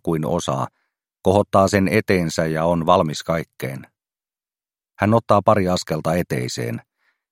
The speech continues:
ja siellä tuoksuu erilaiselta. Takot. He ovat laittaneet takoja, koska niitä meidän piti tänä iltana syödä. Vasemmalla puolella sijaitsevassa keittiössä lojuu kaksi nurinkaatunutta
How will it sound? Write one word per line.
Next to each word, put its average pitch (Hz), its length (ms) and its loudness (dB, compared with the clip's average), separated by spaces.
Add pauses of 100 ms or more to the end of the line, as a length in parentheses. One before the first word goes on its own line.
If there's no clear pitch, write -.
ja 78 80 -6
siellä 85 380 -2 (920)
tuoksuu 101 760 0
erilaiselta. 76 800 -6 (1400)
Takot. - 520 -4 (540)
He 113 80 4
ovat 113 200 4
laittaneet 110 500 2
takoja, 90 460 2
koska 78 260 -2
niitä 92 260 2
meidän 87 280 2
piti 107 220 0
tänä 117 240 4
iltana 98 380 0
syödä. - 420 -4 (1200)
Vasemmalla 104 520 4
puolella 98 420 4
sijaitsevassa 90 680 0
keittiössä 87 600 0
lojuu 87 380 0
kaksi 101 300 2
nurinkaatunutta 80 920 0